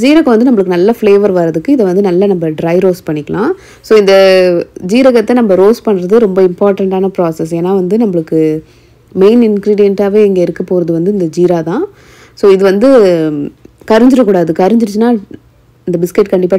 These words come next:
taste நல்லா இருக்காது. So, medium ஃப்ளேமுக்கும் கொஞ்சமா கம்மியா வச்சுட்டு நல்லா roast பண்ணிக்கோங்க. So, ரொம்பலாம் color சேஞ்ச் ஆக தேவையில்ல. நல்லா ஒரு வாசனை வரும் இல்லையா? அப்பவே நீங்க stove off பண்ணிட்டு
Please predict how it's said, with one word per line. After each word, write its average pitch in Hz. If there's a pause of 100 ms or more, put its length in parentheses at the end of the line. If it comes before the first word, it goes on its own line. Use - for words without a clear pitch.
taste 185
நல்லா 160
இருக்காது. 160 (440)
So, 185 (220)
medium 254
ஃப்ளேமுக்கும் 202
கொஞ்சமா 196 (200)
கம்மியா 180
வச்சுட்டு 247 (440)
நல்லா 180 (120)
roast 180
பண்ணிக்கோங்க. 160 (380)
So, 220
ரொம்பலாம் 349
color 214
சேஞ்ச் 180
ஆக 165
தேவையில்ல. 160
நல்லா 220
ஒரு 180
வாசனை 214
வரும் 160
இல்லையா? 208
அப்பவே 208
நீங்க 180
stove 185
off 170
பண்ணிட்டு 165